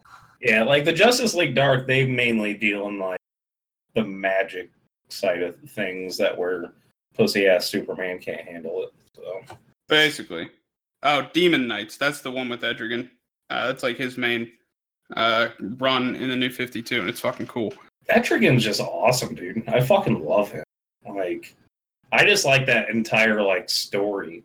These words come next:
Speaker 1: you know, with him and Jason Blood and how
Speaker 2: Jason Blood was a knight of Camelot, and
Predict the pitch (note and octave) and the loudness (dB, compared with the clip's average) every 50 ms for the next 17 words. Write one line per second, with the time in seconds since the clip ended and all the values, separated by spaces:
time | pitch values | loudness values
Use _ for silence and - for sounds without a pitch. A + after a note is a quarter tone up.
0 | _ - G#2+ G2+ G2 F#2 F#2 F#2 F#2 F2+ - - G#2+ G#2 G2 F#2+ F#2 F#2 F2+ G2 | _ -12 -10 -8 -8 -6 -4 -4 -4 -4 -4 -6 -6 -4 -4 -4 -6 -6 -4 -2
1 | F#2+ F#2 F2+ - F#2 F#2 F2+ F2 F#2 F#2 F#2+ F#2+ F#2+ F#2 D#2+ E2 E2+ E2+ G2 G2 | -2 -2 -2 -6 -10 -10 -10 -6 -4 0 0 0 0 0 -4 -10 -14 -10 -8 -6
2 | F#2 F2+ F2+ F2 F2+ F2+ F2+ _ _ _ _ _ - - C#3+ C#3+ - D3+ D#3 - | -4 -4 -4 -4 -4 -6 -8 _ _ _ _ _ -12 -8 -4 -4 -2 -2 -4 -6
3 | D3+ C3 C3 D3 D3 C#3+ C#3+ C#3 C3+ C3+ C3 B2+ B2+ B2+ B2+ B2+ B2+ A#2+ A#2 A#2+ | -6 -2 0 0 2 2 0 0 -2 0 0 0 2 2 2 2 2 0 -2 -4
4 | - - _ _ _ _ _ _ - - C#3+ C3 C3+ C#3 C3+ B2+ C3 C3+ C3 - | -12 -16 _ _ _ _ _ _ -6 -2 0 2 2 4 4 6 6 4 4 2
5 | - A#2+ A#2 A2 G#2+ - | 0 -4 -4 -4 -6 -8